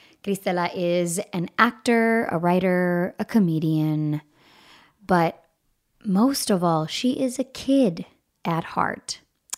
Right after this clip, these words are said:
And overall, just one of the dopest and funniest people I have ever had the pleasure of speaking with.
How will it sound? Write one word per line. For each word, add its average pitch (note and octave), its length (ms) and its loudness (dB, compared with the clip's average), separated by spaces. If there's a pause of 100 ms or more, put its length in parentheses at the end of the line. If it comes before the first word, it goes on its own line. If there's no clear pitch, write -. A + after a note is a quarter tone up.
And F3 160 -2
overall, E3 680 4
just F#3+ 440 0
one A3+ 180 2
of D#4 100 4
the D4 80 6
dopest F#3 600 2
and F#3 160 -6
funniest G#3 460 2
people E3+ 340 2
I E3 120 0
have E3+ 180 0
ever F#3 220 2
had F#3+ 160 0
the F#3 60 -2
pleasure D#3+ 360 0
of D#3 80 -6
speaking D#3+ 420 -4
with. D#3 380 -4